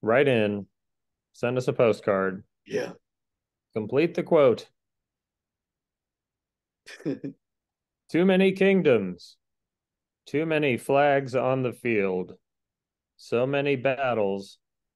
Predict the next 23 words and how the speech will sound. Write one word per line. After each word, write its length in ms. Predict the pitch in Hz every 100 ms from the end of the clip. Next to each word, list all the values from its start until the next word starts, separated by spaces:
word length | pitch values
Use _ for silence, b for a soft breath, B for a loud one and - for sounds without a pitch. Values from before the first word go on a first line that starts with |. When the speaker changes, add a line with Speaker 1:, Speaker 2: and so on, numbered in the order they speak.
| _
Speaker 1:
so 260 | - 110
many 280 | 123 135 139
wounds 640 | 123 147 151 135 110 98 -
to 180 | 110 98
be 200 | 95 90
healed. 600 | 98 92 92 104 139 135 _ _ _ _ _ _ _ _ _ _ _ _
Time 320 | - 123 139
is 180 | 143 135
relentless, 1000 | 135 143 139 131 113 104 104 92 - - _ _ _ _ _ _ _ -
only 380 | 104 110 113 101
true 360 | - 143 160
love 400 | 151 139 139 131
perseveres. 1080 | - 139 127 - 117 107 92 90 92 87 - _ _ _ _ _ _ _ _ _ _ _ _ -
It's 240 | 104 98
been 220 | - 110 107
a 60 |
long 440 | 98 110 139 147 143
time, 640 | - 107 95 92 95 92 _ _
and 340 | - 101 98 113
now 480 | 117 101 95 98
I'm 400 | 117 104 104 104
with 320 | 104 104 104 92
you 520 | 92 95 90 98